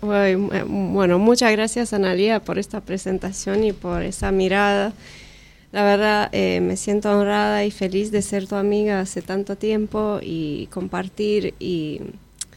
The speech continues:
claro, compartir el camino, que es un devenir que no, no para nunca.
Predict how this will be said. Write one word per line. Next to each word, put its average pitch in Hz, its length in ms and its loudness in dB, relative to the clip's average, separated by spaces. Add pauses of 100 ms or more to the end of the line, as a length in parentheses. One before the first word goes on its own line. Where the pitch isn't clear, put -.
(220)
claro, 196 320 4
compartir 202 540 0
el 240 160 2
camino, 254 520 4
que 180 760 0
es 202 180 -4
un 220 160 4
devenir 185 640 2 (640)
que 180 120 -10
no, 156 460 -4
no 190 140 -4
para 175 320 0
nunca. 190 420 0